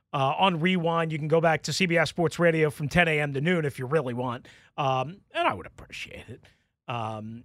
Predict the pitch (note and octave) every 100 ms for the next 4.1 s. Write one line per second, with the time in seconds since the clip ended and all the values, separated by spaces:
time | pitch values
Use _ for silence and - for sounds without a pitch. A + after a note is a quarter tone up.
0 | _ D3+ D3 C#3+ C#3 C3 C3 C3 B2+ A#2+
1 | A#2 A2+ - B3 A3+ C#3 F2+ - - _
2 | _ _ _ _ _ _ _ - C4+ D4+
3 | C4+ G#3+ A#3+ A3 G#3+ F#3+ D#3 E3 B3+ F#3
4 | F#3+